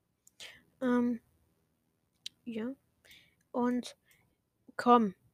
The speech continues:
gib mir Yin oder Yang. Schon wieder Schock. Nein, Hals, Maul, ich will etwas Gutes.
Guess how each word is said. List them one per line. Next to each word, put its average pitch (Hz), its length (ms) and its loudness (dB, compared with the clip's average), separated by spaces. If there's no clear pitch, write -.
gib 254 200 2
mir 240 380 4
Yin 233 300 4
oder 220 180 4
Yang. 202 480 2
Schon 311 260 6
wieder 294 280 12
Schock. 254 420 4
Nein, 277 560 6
Hals, 262 440 4
Maul, 254 360 6
ich 254 340 6
will 233 240 8
etwas 214 540 -4
Gutes. 254 920 2